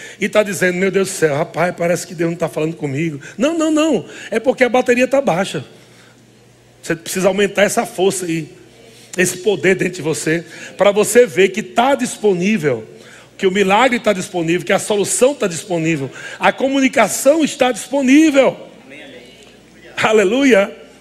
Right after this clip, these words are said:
E tava o Espírito Santo se movendo, e do nada Deus libera a palavra, e quando Deus libera a palavra, haja luz.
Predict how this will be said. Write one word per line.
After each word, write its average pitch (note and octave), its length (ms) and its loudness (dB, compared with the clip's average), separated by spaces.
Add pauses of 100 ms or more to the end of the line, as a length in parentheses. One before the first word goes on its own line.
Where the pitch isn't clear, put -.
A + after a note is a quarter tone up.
(340)
E C#4+ 120 4
tava D#4+ 240 0
o - 20 4
Espírito D4+ 400 -2
Santo D4+ 280 0
se - 120 -2
movendo, C4+ 640 2 (300)
e C4+ 140 2
do D#4 180 2
nada B3 760 2 (220)
Deus C4 280 4
libera B3 380 2
a A#3+ 40 2
palavra, A3 580 2
e G3 60 0
quando A#3 260 0
Deus A#3 220 4
libera G3 340 2
a F3+ 40 -4
palavra, E3 480 0 (280)
haja C#4 380 2
luz. G3+ 720 -4